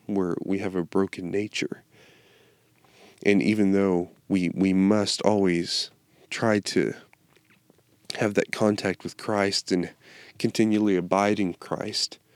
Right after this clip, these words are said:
um, uh, you know, each and every day by praying, you know, having that conversation with God, and also reading our Bible, which is, which is Jesus. Jesus is the Word. Um, he was the Word made flesh.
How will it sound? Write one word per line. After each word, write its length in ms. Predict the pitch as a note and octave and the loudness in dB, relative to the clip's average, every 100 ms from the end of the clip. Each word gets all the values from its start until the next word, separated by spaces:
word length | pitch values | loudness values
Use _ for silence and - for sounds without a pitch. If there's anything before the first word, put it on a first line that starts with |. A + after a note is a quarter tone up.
| - - - _ _ _ _ _ - | -20 -20 -20 _ _ _ _ _ -12
um, 380 | G2+ F#2+ E2 E2 - _ _ _ _ | -10 -8 -10 -14 -20 _ _ _ _
uh, 80 | E2 - | -2 0
you 240 | G#2+ G#2 | 4 4
know, 80 | F#2 | 6
each 160 | G2+ G#2 | 4 4
and 120 | G#2 | 4
every 180 | F#2+ F#2+ | 4 4
day 160 | F#2+ | 4
by 180 | F2+ E2 | 2 0
praying, 760 | - - G#2 G2 F#2+ F2 - - - _ - _ _ | -4 -2 2 2 2 0 -4 -10 -20 _ -20 _ _
you 160 | - D#2+ | -4 -2
know, 320 | G2 - B2 - _ | -2 -4 -8 -18 _
having 260 | - G#2+ G2+ | 0 2 2
that 100 | - | 2
conversation 580 | A2 F#2 F2 G2 G2+ F2+ | -2 -2 0 0 0 -2
with 120 | E2+ | 0
God, 240 | - F2 | -2 0
and 120 | F2+ F#2+ | 0 -2
also 280 | G2+ - | -2 0
reading 420 | G2 G2 G2 G2 F2 | 2 4 4 4 2
our 100 | E2 | 0
Bible, 440 | E2+ F#2+ G2 F2 | 0 0 0 0
which 240 | F#2 - | -2 -2
is, 260 | F2+ E2 - - - - - - - | -4 -4 -8 -14 -20 -20 -20 -10 -4
which 280 | F#2+ - - | -2 -4 -2
is 380 | G#2+ G#2+ F2+ - | 0 0 -2 -4
Jesus. 640 | - A#2 G#2+ - - - | -4 -4 -4 -4 -4 -6
Jesus 500 | - G#2+ G#2 F#2 - - | -4 -4 -2 -4 -6 -4
is 220 | - F2+ | -2 0
the 100 | - | -2
Word. 460 | F2 G2+ G#2 - - _ _ - - _ _ _ _ - | -2 -2 -2 -6 -10 _ _ -20 -20 _ _ _ _ -8
Um, 220 | G2 F2+ F2 | -4 -4 -4
he 120 | G#2 | -4
was 160 | G2 | -4
the 100 | - | -2
Word 260 | F#2 F#2 F#2+ | 0 -2 -2
made 180 | F#2 E2 | -6 -6
flesh. 560 | - A#2+ - - - | -8 -6 -6 -6 -8